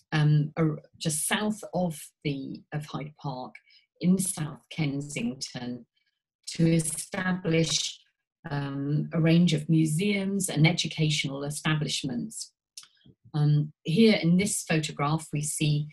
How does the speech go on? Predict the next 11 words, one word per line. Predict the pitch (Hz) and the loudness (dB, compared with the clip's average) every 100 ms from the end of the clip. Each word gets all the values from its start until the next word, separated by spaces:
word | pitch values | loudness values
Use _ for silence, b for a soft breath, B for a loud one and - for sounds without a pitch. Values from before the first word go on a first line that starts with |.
| B B | B B
what, | - 151 _ _ | -8 -8 _ _
what | 160 151 151 | -4 -4 -4
is | 151 | 0
now | 151 143 | 0 0
the | 139 | -4
Victoria | - - 185 165 156 | -8 -4 0 2 2
and | 151 | 2
Albert | 151 151 151 - | 2 0 -2 0
Museum. | 151 147 143 143 143 151 B B - | 0 0 -4 -4 -6 -8 B B 0
Um, | 147 151 151 - - | 4 4 2 -4 -6
after | 185 226 226 - 170 156 151 | 2 2 2 0 4 4 4